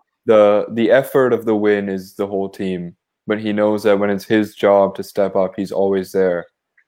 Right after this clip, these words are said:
And, you know, going back to what you said about the numbers,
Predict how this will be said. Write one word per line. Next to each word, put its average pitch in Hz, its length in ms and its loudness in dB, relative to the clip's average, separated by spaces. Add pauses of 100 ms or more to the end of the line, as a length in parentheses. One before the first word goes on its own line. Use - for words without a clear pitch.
(140)
And, 95 420 -2 (420)
you 117 60 -6
know, 117 100 4
going 135 220 4
back 135 200 2
to 135 80 2
what 123 140 6
you 120 80 2
said 117 240 2
about 107 260 2
the 104 60 -4
numbers, 101 680 -2